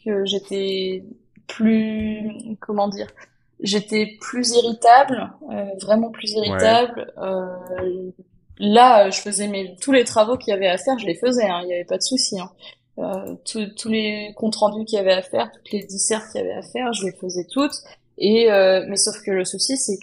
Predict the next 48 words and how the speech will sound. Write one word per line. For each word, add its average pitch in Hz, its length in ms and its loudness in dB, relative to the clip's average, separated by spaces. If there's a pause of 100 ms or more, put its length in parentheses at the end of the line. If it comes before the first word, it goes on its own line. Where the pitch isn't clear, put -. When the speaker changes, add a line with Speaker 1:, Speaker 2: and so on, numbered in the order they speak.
Speaker 1:
que 180 580 -8
je, 190 240 -10
des 175 180 -8
fois, 240 220 2
je 202 100 -4
m'arrêtais 175 460 -4
à 170 340 -4
deux 175 220 -4
heures 185 100 0
du 180 140 -12
matin, 196 340 -2
trois 190 300 -2
heures 185 80 -2
du 175 160 -10
matin, 214 420 -2
quoi. 180 220 -8 (440)
Parce 185 220 -2
que, - 140 -6
euh, 214 300 4
juste, 202 400 -6
euh, 180 240 0
j'étais 180 280 -6
tellement, 240 560 0
euh, 185 120 -2 (420)
un 202 80 6
peu 320 180 4
comme 226 360 2
une 208 180 -6
sorte 226 320 0
de, 202 240 -8
d'excitation, 247 960 4
euh, 220 200 0
mentale 247 540 2
où 233 140 -4
on 208 60 -10
est 202 120 -18
tout 240 140 -12
le 226 60 -18
temps, 269 180 2
tout 262 140 -10
le 214 80 -8
temps, 240 140 -6
tout 233 120 -12
le 214 60 -12
temps 226 140 -2
actif. - 600 -2 (400)
Et 208 480 2
on, 196 220 -10